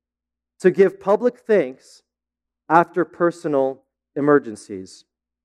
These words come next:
And note that this psalm is very personal. See, over thirty times, "I," "my," and "me" are mentioned. The psalmist was walking with the Lord through the struggle of his life.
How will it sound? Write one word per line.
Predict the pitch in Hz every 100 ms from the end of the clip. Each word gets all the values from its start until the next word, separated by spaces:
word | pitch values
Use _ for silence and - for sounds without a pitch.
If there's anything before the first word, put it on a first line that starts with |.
| _ _ -
And | 180 175 151
note | 170 240 220 -
that | 165 160
this | 202 196
psalm | 185 175
is | 160
very | 139 160 147
personal. | - 196 196 151 110 95 _ _ _ _ _ _ _
See, | - 196 180 - -
over | 190 196
thirty | 180 220 240 233
times, | - 202 202 156 127 131
"I," | 151 185 190 170 139 120
"my," | 123 156 175 165 139 135
and | 147 147
"me" | 160 190 170
are | 131
mentioned. | 139 165 185 - 110 110 _ _ _ _ _ _
The | 165
psalmist | 165 220 233 226 196 190
was | 165
walking | 160 196 202 196
with | 190 185
the | 165
Lord | 156 190 208 185 -
through | 175 180
the | 160
struggle | 160 - 190 196 170 156
of | 165 160
his | 156 151 143 131
life. | 139 143 180 143 104 - _